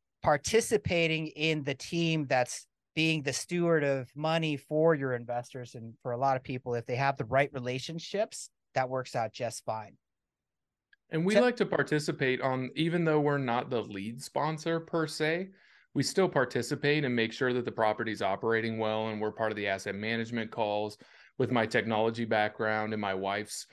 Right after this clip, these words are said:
Speaker 2: marketing background, we're able, when we reposition properties, we're able to make sure that they're really well positioned in the market and make sure that their marketing, their lead flows, the contacts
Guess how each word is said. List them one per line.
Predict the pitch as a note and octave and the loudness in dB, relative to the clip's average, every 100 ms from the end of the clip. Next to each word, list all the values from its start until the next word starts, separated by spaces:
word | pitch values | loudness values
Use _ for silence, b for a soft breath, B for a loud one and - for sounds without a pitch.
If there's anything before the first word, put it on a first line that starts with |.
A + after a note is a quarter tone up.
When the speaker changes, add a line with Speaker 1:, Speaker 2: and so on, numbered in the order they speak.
| b b | b b
Speaker 2:
marketing | A2+ G#2+ G#2+ B2+ C#3 | 0 0 0 -4 -2
background, | C#3 D3 D#3 D#3 E3+ F3+ | 0 0 -2 0 0 0
we're | C3 C3 | 0 0
able, | A#2 A#2+ A#2+ A2+ | 0 0 0 0
when | A#2+ A#2+ | 0 0
we | A#2 A#2 | 0 -2
reposition | A2+ C3+ C3 C3+ A#2+ A2+ C3 A#2 | 0 0 2 2 0 0 -2 0
properties, | A2 A2 B2 A#2+ A#2+ | 2 2 0 -2 0
we're | A#2 | 2
able | G#2+ A2 A2 | 2 0 -4
to | A#2+ A2+ A2 | -4 -4 -4
make | A#2 A2+ | -2 -4
sure | - A#2 G#2 | -2 -4 -2
that | G#2 G#2+ | -4 -2
they're | G#2 G#2 b b b | -2 -4 b b b
really | C3 B2 A2+ | 0 2 2
well | G#2 G2+ | 2 2
positioned | A2 A#2+ A2 A2+ A2+ A2+ | 0 -2 -2 -2 -2 -2
in | |
the | G2+ | -2
market | F2+ F#2 G#2 C#3 - | -4 -4 -4 -4 -4
and | A2+ | -4
make | G#2+ A2 | -6 -4
sure | A#2+ | -4
that | A2 G#2 | -6 -4
their | G#2 | -4
marketing, | G2 G2+ G2+ G#2+ G#2+ G#2+ G#2 | -2 -2 -2 -2 -2 -2 -4
their | G2 | -4
lead | G2 A2 G#2+ G#2+ | -4 -6 -6 -6
flows, | A2+ G#2 G2+ G2+ G#2 | -4 -2 -2 -4 -6
the | G2+ | -8
contacts | - G#2+ G#2 G2 G2+ F#2+ G2 | -6 -6 -6 -4 -2 -2 -4